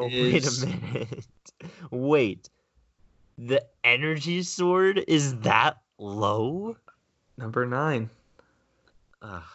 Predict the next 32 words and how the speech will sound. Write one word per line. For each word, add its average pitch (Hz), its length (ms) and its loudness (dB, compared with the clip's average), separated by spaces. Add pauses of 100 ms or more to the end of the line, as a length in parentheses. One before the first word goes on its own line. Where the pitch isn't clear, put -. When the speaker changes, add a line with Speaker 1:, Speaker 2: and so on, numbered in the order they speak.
(140)
Speaker 1:
what's 117 200 -6
Speaker 2:
And 120 120 2
Speaker 1:
up? 120 40 -2
Speaker 2:
number 185 320 8
one 156 600 6
is 135 320 2
the 135 140 6
Master 120 500 -2
Sword. 113 580 -6
<laughs> - 40 0 (1080)
Speaker 1:
I'm 85 320 -14
a 80 60 -14 (180)
fucking 90 340 -12
idiot. 107 440 -8 (140)
<laughs> - 960 -20 (1160)
Speaker 2:
God 143 320 -2
damn 117 240 2
Speaker 1:
Uh, 104 140 4
Speaker 2:
it, 101 40 -4
Tyler. 120 500 -4 (180)
<laughs> - 220 -4
You 160 160 8
had 151 140 2
one 147 220 6
job. 117 560 2 (300)
Speaker 1:
I'm 107 200 -6
a 101 40 -6
fucking - 680 -14
s-, - 280 -12 (520)
God 98 300 0
damn 95 280 -10
it. 101 100 -12